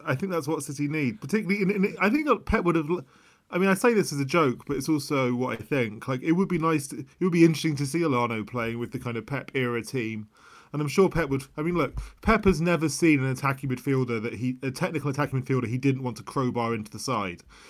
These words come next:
So I'm sure he would try and find a place for Alano, God knows where. Maybe at left back?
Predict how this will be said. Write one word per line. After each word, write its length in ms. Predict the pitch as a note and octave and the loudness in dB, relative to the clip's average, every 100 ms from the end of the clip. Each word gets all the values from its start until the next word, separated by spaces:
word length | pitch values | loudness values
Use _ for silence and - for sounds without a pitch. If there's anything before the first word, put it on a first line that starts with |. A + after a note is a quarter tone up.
| - - | -20 -16
So 200 | - D#3+ | -2 2
I'm 100 | D#3 | 2
sure 320 | C#3 F#3 F3+ | 2 4 6
he 80 | D3+ | 6
would 160 | D3 C3+ | 4 2
try 260 | - C#3+ | 2 2
and 100 | C3 | 2
find 240 | B2 C3+ - | 2 2 2
a 40 | |
place 260 | D#3+ B2+ B2 | 2 2 0
for 120 | B2 | 0
Alano, 440 | A#2 A2+ A2 G#2 | -2 -2 -2 -4
God 180 | G#2 F3 | 2 2
knows 220 | D#3+ B2+ | 2 0
where. 340 | A2+ B2 G#2+ G#2+ - - - - - | 0 0 0 -2 -12 -16 -18 -16 -4
Maybe 220 | D#3+ F3 | 0 2
at 60 | E3 | 2
left 220 | F#3 - | 0 2
back? 220 | G#3+ | 2